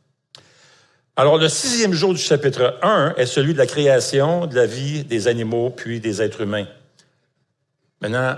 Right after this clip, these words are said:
au chapitre deux, ça revient sur la création des êtres humains. C'est un peu comme si le chapitre un du livre de la Genèse est comme la version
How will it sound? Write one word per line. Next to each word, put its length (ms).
au 80
chapitre 520
deux, 720
ça 260
revient 540
sur 160
la 140
création 520
des 180
êtres 200
humains. 200
C'est 160
un 120
peu 200
comme 220
si 140
le 80
chapitre 360
un 260
du 160
livre 140
de 40
la 80
Genèse 640
est 140
comme 220
la 120
version 800